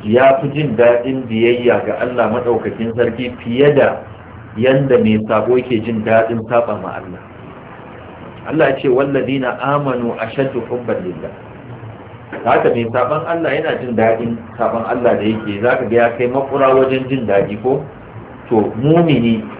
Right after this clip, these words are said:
ya fi shi jin daɗi wajen biyayya ga Allah. Jin daɗin biyayyar mumini ga Allah ta fi jin daɗin mai sabo sanda yake saba. Da haka ba sa haɗuwa. Shi wannan yana wata duniya da wannan yana wata duniya da.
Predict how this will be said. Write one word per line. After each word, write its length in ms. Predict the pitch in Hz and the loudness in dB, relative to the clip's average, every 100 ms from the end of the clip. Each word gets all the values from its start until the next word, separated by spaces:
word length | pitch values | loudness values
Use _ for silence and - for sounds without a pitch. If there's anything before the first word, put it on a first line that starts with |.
| - - - | -14 -14 -10
ya 400 | 107 117 139 143 - | 0 6 8 6 4
fi 280 | 151 151 151 | 0 2 0
shi 220 | 123 101 - - - - - | -2 -8 -12 -18 -18 -18 -10
jin 280 | 107 160 131 | 2 4 6
daɗi 360 | 123 123 123 127 | 6 6 6 4
wajen 320 | 123 131 131 | 4 4 0
biyayya 400 | 113 107 107 90 | 0 0 0 -4
ga 80 | 90 95 | -6 -10
Allah. 220 | 92 87 - - - - - - - - - - - - - 113 | -12 -14 -16 -18 -16 -16 -16 -16 -16 -16 -14 -14 -14 -14 -8 -2
Jin 160 | 165 135 | 0 4
daɗin 380 | 135 135 151 143 | 6 6 4 4
biyayyar 460 | 127 131 131 120 | 4 6 6 4
mumini 480 | 117 131 131 120 127 | 2 0 0 0 0
ga 140 | 117 113 | 0 0
Allah 480 | 127 131 127 - | 0 2 2 2
ta 320 | - 135 139 135 | 0 4 6 4
fi 100 | 139 | 0
jin 200 | 143 139 | -4 -2
daɗin 340 | 120 123 131 127 | 0 0 0 -6
mai 140 | 113 107 | -6 -6
sabo 300 | 107 98 117 | -6 -6 -6
sanda 220 | 123 120 113 | -4 -4 -4
yake 220 | 107 95 | -6 -6
saba. 380 | - 98 90 85 - - - - 117 - 359 339 - - - 349 110 | -4 -4 -4 -8 -10 -12 -12 -10 -8 -8 -6 -6 -6 -8 -8 -10 -2
Da 100 | 123 | 0
haka 180 | 131 107 | 2 4
ba 220 | - - | 4 4
sa 160 | 107 | 0
haɗuwa. 300 | 92 - 92 - - - - - - - - | -4 -8 -10 -12 -14 -16 -16 -16 -16 -14 -14
Shi 160 | - 151 | -2 6
wannan 240 | 160 160 147 | 6 6 4
yana 160 | 143 | 2
wata 240 | 127 131 135 | 2 2 0
duniya 380 | 135 143 143 120 | -2 -2 0 0
da 100 | 113 | -2
wannan 300 | 127 135 117 | -4 -4 -2
yana 200 | 110 101 | -2 -2
wata 120 | 107 | -4
duniya 400 | 104 110 98 | -2 -2 -2
da. 80 | 87 | -4